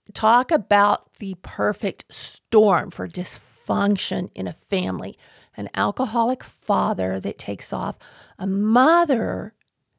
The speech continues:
in the forties and fifties that had to go to work and work her butt off in order to take care of her kids, and three messed up girls that led that on to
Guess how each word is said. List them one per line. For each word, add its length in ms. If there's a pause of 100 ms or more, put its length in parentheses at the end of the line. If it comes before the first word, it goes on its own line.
(300)
in 180
the 120
forties 960 (240)
and 220
fifties 380
that 120
had 520
to 60
go 200
to 60
work 560
and 180
work 220
her 180 (240)
butt 340 (160)
off 380 (800)
in 180
order 240
to 140
take 220
care 200
of 80
her 180
kids, 1000 (1000)
and 140
three 160
messed 300
up 120
girls 420 (1120)
that 300
led 460
that 180
on 260
to 380